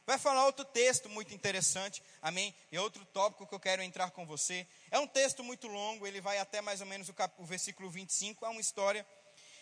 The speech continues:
E sabe, querido, não deixe que experiências negativas definam quem Deus é na sua vida.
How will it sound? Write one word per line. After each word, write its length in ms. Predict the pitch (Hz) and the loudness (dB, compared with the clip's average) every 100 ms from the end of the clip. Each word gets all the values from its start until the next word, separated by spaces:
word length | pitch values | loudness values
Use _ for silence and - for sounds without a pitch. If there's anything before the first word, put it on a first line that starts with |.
| - | -6
E 60 | 190 | 4
sabe, 220 | 285 294 | 6 6
querido, 400 | 277 277 262 247 - - | 2 2 2 -4 -12 -14
não 260 | 190 262 330 | 2 4 4
deixe 520 | 208 226 226 - 240 | 4 4 6 2 0
que 120 | - 233 | 0 0
experiências 760 | - 226 220 208 285 277 233 | 4 4 4 4 2 2 2
negativas 800 | 233 233 226 - 202 185 196 - - - | 2 6 4 4 -4 0 0 0 -4 -4
definam 600 | 170 240 165 254 302 277 | 2 4 2 -2 0 0
quem 180 | - 247 | 0 2
Deus 220 | 240 208 | 2 4
é 100 | 202 190 | 2 2
na 100 | 175 | 0
sua 200 | 175 151 | -2 -4
vida. 280 | 131 117 | -8 -12